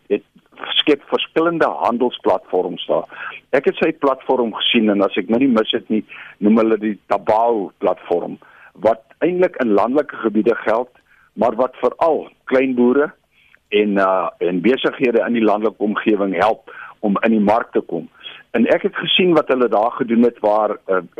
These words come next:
hulle, hulle het baie koöperasies daar, klein koöperasietjies. Hulle grondbesitstelsel is maar baie so dat die grond behoort nie aan enige iemand nie, maar hulle het reg op die grond. So, jy kan nie 'n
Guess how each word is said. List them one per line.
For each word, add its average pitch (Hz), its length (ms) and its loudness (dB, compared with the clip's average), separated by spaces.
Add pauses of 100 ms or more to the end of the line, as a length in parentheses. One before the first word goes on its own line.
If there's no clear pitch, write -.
(160)
hulle, 110 300 0
hulle 104 180 0
het 117 120 -2
baie 127 220 0
koöperasies 95 720 -2
daar, 82 260 -2
klein 147 200 -2
koöperasietjies. 101 880 -4 (360)
Hulle 98 180 0
grondbesitstelsel 127 1160 -2
is - 100 -6
maar 107 140 -2
baie 123 300 2
so 123 240 0
dat 104 160 0 (420)
die 95 100 -10
grond 139 340 0
behoort 110 360 0
nie 139 140 2
aan 107 160 -2
enige 113 340 -2
iemand 101 380 -2
nie, 110 100 -2
maar 98 180 2
hulle 98 140 0
het - 120 -8
reg 107 200 0 (340)
op - 160 -2
die 98 100 -4
grond. 90 340 -2 (100)
So, 117 240 2 (400)
jy 107 260 0
kan 151 180 -2
nie 170 140 0
'n - 60 0